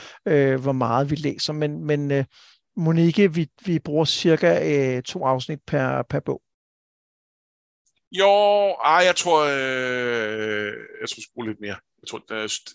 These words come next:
Speaker 2: det ser tyk ud op på min reol, men det, det er måske, fordi jeg har det sådan hardback, øh, der er så store bogstaver, det ved jeg ikke.
Speaker 1: Ja, den, det, det, det kan også være, det bliver lidt mere. Det var bare for at sige, det, det,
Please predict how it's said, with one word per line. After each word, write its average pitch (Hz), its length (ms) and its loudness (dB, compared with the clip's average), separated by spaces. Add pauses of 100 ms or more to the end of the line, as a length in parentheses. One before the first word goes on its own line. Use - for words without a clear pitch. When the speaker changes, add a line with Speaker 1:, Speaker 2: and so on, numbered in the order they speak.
(240)
Speaker 2:
det 113 100 -10
ser - 180 -4
tyk - 280 -4
ud 139 100 -10
op 127 120 -2
på 127 100 -14
min 117 200 -10
reol, 107 280 -2
men 117 100 -12
det, 143 120 -2 (360)
det 156 60 -6
er 151 40 -8
måske, 139 200 -6
fordi 120 100 0
jeg 120 80 2
har 123 120 2
det 113 100 -4
sådan 113 140 -6
hardback, 110 500 0 (280)
øh, 107 560 -2
der 107 60 2
er 98 260 0 (600)
så - 120 -10
store 110 200 -4
bogstaver, 101 400 -6
det 101 140 -16
ved - 80 -12
jeg - 60 -14 (120)
ikke. - 120 -14 (100)
Speaker 1:
Ja, 143 140 -8 (180)
den, 151 140 -6
det, 165 360 0
det, 185 160 2 (100)
det 185 100 4
kan 170 100 2
også 165 160 2
være, 160 60 4
det 160 80 -4
bliver 156 100 -6
lidt 151 100 -6
mere. 175 100 -4
Det 175 120 -6
var 202 40 4
bare 220 140 6
for 208 60 2
at 185 60 2
sige, 202 120 0
det, 185 280 0
det, 202 200 -4